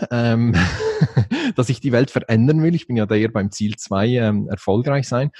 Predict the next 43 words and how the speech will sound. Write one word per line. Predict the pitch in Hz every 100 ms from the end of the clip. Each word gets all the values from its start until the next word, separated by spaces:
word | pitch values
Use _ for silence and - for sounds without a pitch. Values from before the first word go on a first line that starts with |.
| -
Ich | -
glaube, | 123 120
die | 113
Welt | 104 139 123
wird | -
es |
gar | - 104
nicht | 120 107
mal | 104
unbedingt | 107 110 107 -
merken | 90 101 - 120 - -
und | 107 -
das | 107
ist | 101 87
auch | 92 98
okay | - 78 85
so. | 90 80 _ _ -
Aber | 110 139 90 _ _ _ -
mein | 90 98
Umfeld, | 123 147 104 90 82
und | 87 104
da |
nehme | 110 110
ich | 104
nicht | 117 110
nur | 117
meine | 107 110
Familie, | 101 101 113 117
Freunde | 104 98 117 117
und | 98
so | 127 175 - _ -
hinzu, | 139 - 131
sondern | 113 107 110 - -
besonders | 104 110 117 131 104
auch | 104
meine | 98 95 101
Kunden, | 117 156 196 135 156 _ _ _ _ _ - -
die |
würden | 117 123 110
in | 104
jedem | 101 123 135
Fall | 113 104
merken, | 104 110 - 120